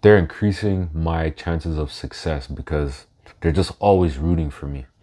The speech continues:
No matter what, I can have, be, be having a bad day. They just come in, they just give me a hug,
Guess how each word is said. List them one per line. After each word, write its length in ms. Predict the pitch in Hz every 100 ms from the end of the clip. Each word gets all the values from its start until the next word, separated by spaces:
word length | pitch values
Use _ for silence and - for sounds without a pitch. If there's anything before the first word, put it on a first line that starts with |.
| - - - _
No 100 | 82
matter 300 | 82 92 80
what, 280 | 80 85 -
I 80 | 71
can 140 | 98 92
have, 240 | 90 80
be, 100 | 87
be 240 | - 82
having 260 | 82 90 87
a 60 | 67
bad 380 | 82 82 80
day. 240 | 76 87 85
They 140 | 76
just 180 | 78 -
come 240 | - 87
in, 80 | 82
they 80 | 78
just 260 | 73 71 76
give 140 | 85
me 100 | 80
a 60 | 67
hug, 420 | 85 87 80